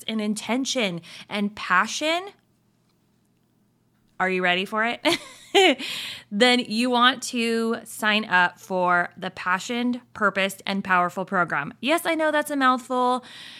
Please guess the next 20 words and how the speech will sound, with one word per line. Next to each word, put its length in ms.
It's 220
what 420
I 120
felt 240
God 420
said 420
to 80
me 240
when 160
I 100
was, 280
like, 260
praying 340
through 240
this. 380
So 300
we'll 240
just 300
call 360
it 220